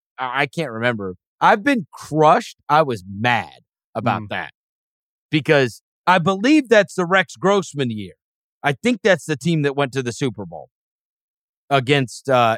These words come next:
Speaker 1: Indianapolis. So that team,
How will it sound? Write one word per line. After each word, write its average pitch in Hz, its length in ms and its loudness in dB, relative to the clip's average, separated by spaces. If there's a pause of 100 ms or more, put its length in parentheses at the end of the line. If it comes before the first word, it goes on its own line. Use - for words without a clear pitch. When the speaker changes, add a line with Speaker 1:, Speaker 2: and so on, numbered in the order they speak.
Speaker 1:
Indianapolis. 123 920 -4 (800)
So 135 140 -8
that 208 280 2
team, 180 340 0